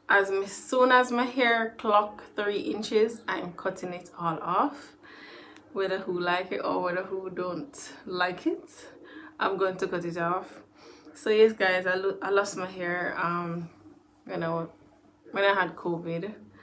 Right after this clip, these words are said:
Um, yeah. Okay then, so fast forward a bit.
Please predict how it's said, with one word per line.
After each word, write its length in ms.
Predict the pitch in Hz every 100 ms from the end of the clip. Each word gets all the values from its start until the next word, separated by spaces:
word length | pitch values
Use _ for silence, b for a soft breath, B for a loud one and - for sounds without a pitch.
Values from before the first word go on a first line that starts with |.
| B B B
Um, 720 | - 175 175 175 165 170 175 165 b b b b - - 214
yeah. 340 | 214 202 151 - - _ _ B B B B -
Okay 300 | 277 285 208
then, 380 | 196 185 214 214
so 440 | - 208 196 202 - - - - -
fast 340 | 247 240 -
forward 220 | 214 190
a 80 | 175
bit. 260 | - 202